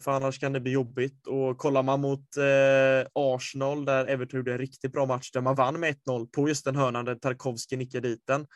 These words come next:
så måste vi se upp för dem. Och, eh, även om de ligger i botten så är det ett lag som verkligen vill stanna kvar och kommer göra allt i sin makt för att stanna kvar i Premier League. Och det är ju åtta lag där nere egentligen som gör upp på de här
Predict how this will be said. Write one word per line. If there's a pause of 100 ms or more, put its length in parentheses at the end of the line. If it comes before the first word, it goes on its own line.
(240)
så
måste
vi
se
upp
för
dem.
Och,
eh, (340)
även
om
de
ligger
i
botten
så
är
det
ett
lag
som
verkligen
vill
stanna
kvar
och
kommer
göra
allt
i
sin
makt
för (520)
att
stanna
kvar
i
Premier
League.
Och
det
är
ju
åtta
lag
där
nere
egentligen
som
gör
upp
på
de
här